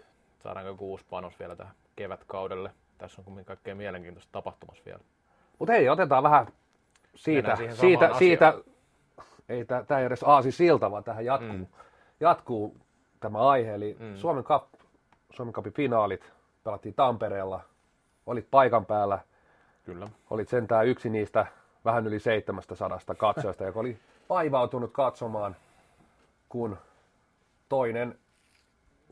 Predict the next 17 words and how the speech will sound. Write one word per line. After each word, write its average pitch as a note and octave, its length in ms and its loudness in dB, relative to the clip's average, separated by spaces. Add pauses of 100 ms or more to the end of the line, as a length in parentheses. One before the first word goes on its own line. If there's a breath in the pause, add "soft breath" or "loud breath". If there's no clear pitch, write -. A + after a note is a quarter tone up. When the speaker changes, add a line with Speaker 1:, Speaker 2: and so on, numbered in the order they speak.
Speaker 2:
kotimaisista A#2+ 680 0
pokaaleista A2 680 4
jaetaan. G#2 580 0 (1500)
Onko A#2+ 100 -6
Speaker 1:
Joo. C3+ 120 4
Speaker 2:
meininkiä A#2 520 2
edes? - 240 -14 (260)
Speaker 1:
No, D3 180 -8
sanotaan F3+ 340 -4
näin, F3 160 -4
että D#3 200 -10 (500)
tunnelmahan A#2 600 -6
oli F#2+ 140 -10
suhteessa G2 460 -12
yleisömääriin E2 720 -12 (160)
ihan F#2+ 200 -14
hyvä. G#2 260 -6